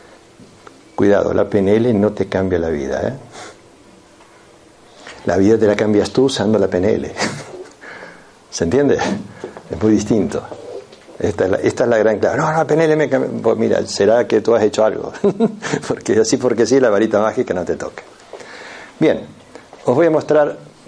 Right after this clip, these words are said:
Espera, vamos a ir para atrás un poquito. Eh, os voy a mostrar el caso de una, de una chica, un caso real, firmado en un curso,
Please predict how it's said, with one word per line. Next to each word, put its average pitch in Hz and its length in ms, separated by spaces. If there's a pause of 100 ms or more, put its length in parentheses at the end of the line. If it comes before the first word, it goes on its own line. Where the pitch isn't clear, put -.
(600)
Espera, 101 320
vamos 131 160
a - 20
ir 120 60
para 107 140
atrás - 180
un 101 60
poquito. - 300 (1040)
Eh, 120 400
os - 60
voy 127 120
a 151 40
mostrar 143 320
el 131 80
caso 127 380
de 104 260
una, 104 380
de 104 120
una 101 140
chica, 123 260
un 226 80
caso - 240
real, 92 360
firmado 92 400
en 87 80
un 92 80
curso, 143 480